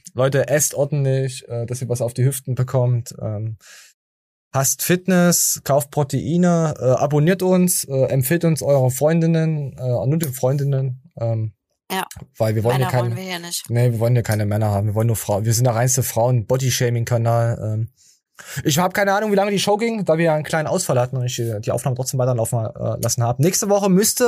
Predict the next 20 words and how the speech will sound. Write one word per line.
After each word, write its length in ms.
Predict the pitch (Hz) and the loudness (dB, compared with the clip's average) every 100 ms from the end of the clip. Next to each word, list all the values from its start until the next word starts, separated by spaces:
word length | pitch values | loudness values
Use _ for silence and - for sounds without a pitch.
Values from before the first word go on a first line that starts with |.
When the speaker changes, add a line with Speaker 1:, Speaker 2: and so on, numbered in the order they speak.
| 233 - | 0 2
Speaker 1:
äh, 180 | 180 | 2
wenn 140 | 175 - | 2 2
alles 260 | 185 180 - | 2 2 0
klappt, 360 | 196 - - _ - - - 131 127 | -2 -4 -14 _ -20 -20 -12 -10 -2
der 160 | 139 | 0
gute, 440 | 135 208 226 185 - | 2 2 4 2 2
riesengroße 1200 | 135 160 226 - 185 - 180 196 190 190 160 - - | -4 -4 -2 0 0 0 2 2 4 2 2 0 -4
Athlet 520 | 170 180 180 190 170 | -2 2 2 2 0
Manuel 340 | 170 180 160 | 2 4 2
Kleitner 380 | - 185 196 147 | 2 0 2 2
wieder 160 | 131 123 | 4 2
da 180 | 131 | 2
sein 260 | 123 135 143 | 2 2 0
und 80 | 131 | 0
er 120 | 120 | 0
wird 80 | 151 | 0
uns 120 | 147 | -2
wahrscheinlich 360 | 123 156 151 123 | -2 0 -2 -2
erzählen, 440 | - 151 147 143 | -4 -2 -2 -4
äh, 320 | - 120 120 | -4 -2 -2